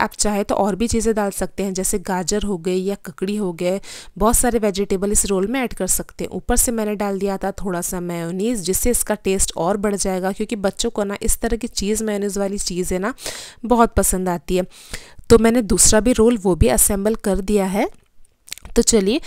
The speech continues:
बिल्कुल झटपट से मिनटों में हमारा ये बहुत ही डिलीशियस सा आलू फ्रैंकी तैयार है। आप देख सकते हैं कितना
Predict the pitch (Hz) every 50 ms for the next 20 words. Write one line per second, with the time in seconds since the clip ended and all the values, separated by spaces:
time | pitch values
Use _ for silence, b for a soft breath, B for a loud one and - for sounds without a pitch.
0 | B B B B B B 226 220 - - 294 226 - - 240 - - - 226 226
1 | - - 240 240 226 202 190 - 220 220 226 240 226 - 208 190 185 185 185 202
2 | 214 220 196 220 240 269 269 B B B B B B 196 180 190 185 214 214 208
3 | 254 208 185 220 190 190 196 - - 226 220 - - - - - - - 190 190
4 | 196 202 - - 214 208 208 247 226 - 214 196 185 185 185 180 196 220 220 180
5 | 160 190 202 - - - 208 - - - 233 - - 214 - - 196 214 226